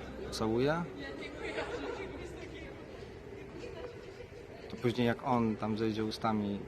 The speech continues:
poniżej brzuszka, to ona może zajść w ciążę. No tak, to, to jest możliwe. Takie rzeczy się zdarzają.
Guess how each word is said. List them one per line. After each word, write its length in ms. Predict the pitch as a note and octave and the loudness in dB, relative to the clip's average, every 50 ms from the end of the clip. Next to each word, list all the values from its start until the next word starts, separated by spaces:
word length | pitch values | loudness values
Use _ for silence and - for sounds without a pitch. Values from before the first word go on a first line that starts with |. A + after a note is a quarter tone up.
| - - | -4 -2
poniżej 340 | A2 A2 G#2+ G2+ G#2 G2+ | 0 0 2 2 2 0
brzuszka, 560 | G2 G2+ G#2 G#2 G#2 - - - A#2+ C3 D#3+ E3+ - - - - - - - - - - - - - - - - - - - F#4 F4 D#4 C#4+ - - - - - E4 D4 - - - - - - - - - - | 0 0 -2 -4 -4 -2 2 2 2 2 2 -2 -4 -8 -8 -10 -10 -12 -10 -10 -10 -8 -8 -6 -6 -6 -6 -6 -8 -8 -6 -6 -4 -4 -6 -6 -8 -8 -8 -8 -8 -8 -8 -8 -8 -6 -8 -8 -8 -8 -4 0
to 60 | A#2+ | 4
ona 100 | B2+ C3 | 6 6
może 200 | C3+ C#3 C#3 C#3 | 8 6 6 6
zajść 220 | C3+ C#3+ C#3+ - | 6 4 4 4
w 40 | - | 2
ciążę. 380 | - E3 D3 A#2+ G#2+ G2 F2+ F#2 - - - - - D5+ - G#4 G#4 - - F#4+ - G#4+ G#4 - A4 G#4 - - - - - - - G4+ - G#4+ - A#4 A4 A#4 - - | 2 4 6 6 6 4 2 -2 -6 -8 -8 -6 -6 -4 -4 -4 -6 -6 -8 -8 -8 -8 -8 -8 -8 -8 -8 -8 -10 -10 -10 -6 -6 -6 -6 -4 -4 -4 -4 -2 -2 0
No 80 | - - - - | 0 0 0 10
tak, 380 | - G4 E4+ D4 G#3 - - - | 12 12 12 12 12 6 -2 -6
to, 120 | - - G3 G#3 - - | -4 -4 -4 -4 -2 2
to 80 | A3+ A3 | 6 6
jest 200 | A3 G#3 - - | 6 8 8 8
możliwe. 460 | G#3+ G3+ A3 A3+ A3+ E3+ A2+ G#2 F#2+ G2+ A2+ - - - - - - - - - - - - - - - - | 8 10 10 8 8 6 6 4 2 0 -2 -4 -6 -8 -8 -8 -8 -8 -8 -8 -8 -8 -8 -8 -8 -8 -4
Takie 140 | - - B2+ | 0 2 2
rzeczy 220 | B2 C#3 - C#3+ | 2 2 0 -2
się 120 | - - C#3 | -2 0 0
zdarzają. 480 | C3 C3+ C#3+ C3+ D3+ D#3 B2+ G#2+ G2+ | 4 4 6 8 10 10 8 8 6